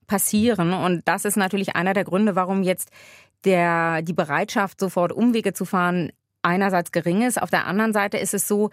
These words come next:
im Moment funktioniert der Welthandel, im Moment sind die Wege frei, aber den Houthis ist es natürlich gelungen,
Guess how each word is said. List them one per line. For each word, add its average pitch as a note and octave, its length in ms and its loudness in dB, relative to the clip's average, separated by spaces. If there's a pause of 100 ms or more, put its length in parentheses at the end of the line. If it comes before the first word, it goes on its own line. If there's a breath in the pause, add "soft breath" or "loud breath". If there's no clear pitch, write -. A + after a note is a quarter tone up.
(760 loud breath)
im G#3 100 6
Moment F#3+ 720 2
funktioniert G3+ 640 2
der G3 120 2
Welthandel, F#3 720 0
im F#3+ 100 -4
Moment F#3 400 2
sind G#3 180 0
die F3 260 -4
Wege F#3+ 300 2
frei, E3+ 500 0 (120)
aber B3+ 580 2
den G#3+ 240 0
Houthis A#3+ 400 0
ist F#3+ 160 -4
es B3 80 -2
natürlich A3+ 460 0
gelungen, G3+ 440 2